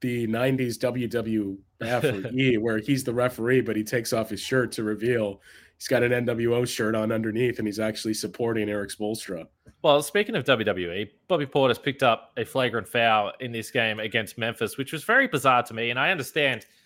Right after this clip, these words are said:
Speaker 2: you know, any type of contact to the head that is not, uh, I, I don't even know what the word is.
Speaker 1: Intentional.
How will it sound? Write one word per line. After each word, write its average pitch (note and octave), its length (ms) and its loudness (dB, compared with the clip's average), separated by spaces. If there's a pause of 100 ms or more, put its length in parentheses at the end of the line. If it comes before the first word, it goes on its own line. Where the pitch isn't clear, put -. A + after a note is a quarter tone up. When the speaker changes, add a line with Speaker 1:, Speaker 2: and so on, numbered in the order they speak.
(120)
Speaker 2:
you B2 80 2
know, A#2+ 60 4
any C3 180 -2
type B2+ 280 0
of C3 120 -8
contact B2 480 -2
to A#2+ 60 -12
the A2 80 -4
head A#2+ 300 0
that A2+ 200 0
is A2 160 -8
not, B2 280 2 (300)
uh, G2+ 460 -4 (1200)
I, G#2+ 240 -4
I G#2 80 -2
don't G#2 140 -4
even G2 100 -8
know G2+ 80 -2
what B2 140 2
the C#3 100 -2
word A#2+ 160 2
is. - 60 -6
Speaker 1:
Intentional. G2+ 260 -4